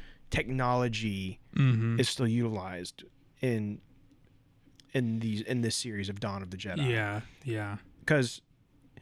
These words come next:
Speaker 1: you know, it's the technology that really makes Star Wars feel like sci-fi,
Speaker 2: Right,
Speaker 1: right?
Speaker 2: yeah, yeah.
Speaker 1: So if the,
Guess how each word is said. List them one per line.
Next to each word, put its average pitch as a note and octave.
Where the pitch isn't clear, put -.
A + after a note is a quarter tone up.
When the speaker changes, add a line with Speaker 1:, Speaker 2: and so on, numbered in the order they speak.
Speaker 1:
you D#3
know, A#2+
it's C#3+
the C#3+
technology D3+
that B2
really C3
makes A#2+
Star C3
Wars B2
feel A#2+
like G#2+
sci-fi, -
Speaker 2:
Right, C#3+
Speaker 1:
right? -
Speaker 2:
yeah, -
yeah. B2
Speaker 1:
So D3
if B2
the, C#3